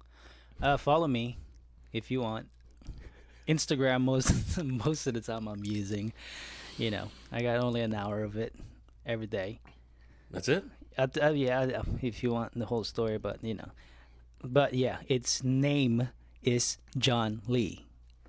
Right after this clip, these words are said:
Speaker 2: Name is John Lee.
Speaker 1: That's my Instagram.
Speaker 2: Yeah.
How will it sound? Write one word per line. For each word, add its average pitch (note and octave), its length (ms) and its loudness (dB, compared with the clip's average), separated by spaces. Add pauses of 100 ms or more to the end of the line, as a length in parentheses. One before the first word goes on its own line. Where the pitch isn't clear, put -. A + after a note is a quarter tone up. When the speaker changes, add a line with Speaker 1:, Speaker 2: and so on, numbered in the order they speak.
(320)
Speaker 2:
Name F#2+ 340 -2
is F2 240 -6
John E2 280 -2
Lee. D#2 180 -4 (100)
Speaker 1:
That's A2 400 -4
my G#2 280 -2
Instagram. F#2+ 760 -6
Speaker 2:
Yeah. F2 200 -6